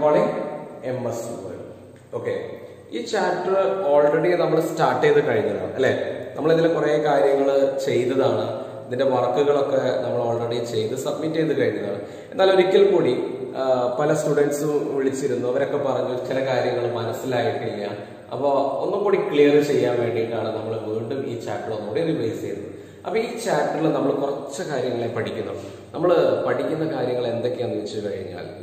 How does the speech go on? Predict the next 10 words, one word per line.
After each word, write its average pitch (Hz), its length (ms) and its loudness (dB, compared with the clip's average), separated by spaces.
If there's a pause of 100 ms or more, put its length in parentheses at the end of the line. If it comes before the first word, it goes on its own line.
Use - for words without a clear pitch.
yes, 110 120 -6 (640)
the 120 120 -2
computer, 123 500 -2 (520)
how 180 120 2 (180)
to 147 80 0 (500)
open 117 280 -2 (520)
a - 20 -2 (120)
new 117 100 0 (120)
document, 92 520 -8 (580)
how 117 80 -4